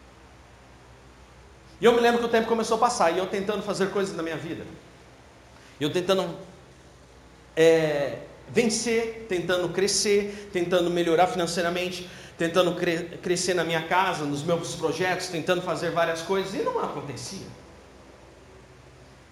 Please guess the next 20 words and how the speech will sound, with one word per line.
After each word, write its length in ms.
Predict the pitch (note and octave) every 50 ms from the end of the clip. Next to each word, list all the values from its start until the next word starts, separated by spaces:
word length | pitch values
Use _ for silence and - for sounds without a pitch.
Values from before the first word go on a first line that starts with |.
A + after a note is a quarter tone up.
| - - - - - - - - - - - - - - - - - - - - - - - - - - C3 - - - - - - - - - - - - - - - - - - - - - - -
A 60 | - D3
maioria 260 | D#3+ D#3+ D#3 E3 D#3
daqui 240 | E3 D#3 - D#3+ D#3
de 80 | D#3+
vocês 320 | D#3 D#3 D#3 - - G#3+ -
sabe 220 | - F#3 E3 -
que 80 | - D#3+
eu 20 |
tive 160 | D#3+ E3 D#3
uma 160 | E3 E3 D#3
rádio, 400 | D3+ D#3 D3+ D#3+ F#3 D#3+ B2 A2+ A2 - - - - - - - - - - - - - - - - - - -
e 60 | D#3
não 260 | D#3+ E3+ F3 E3+ D3+
ia, 420 | D3 D#3 D#3 F3+ F3+ F#3 E3+ D#3 C3+ - - - - - - -
a 60 | - D3+
coisa 240 | - F3 D#3+ E3+
não 100 | F3 E3+
fluía, 600 | E3 D#3+ - F3+ E3+ D#3+ D#3+ D#3+ F3 F#3 G3 F#3+ F#3 - - - - - - - - - - - - - - - - - - - - - - - - - - - - - - - - - - - - - - - - -
até 220 | - E3 E3+ G3+ F#3+
que, 120 | G3 -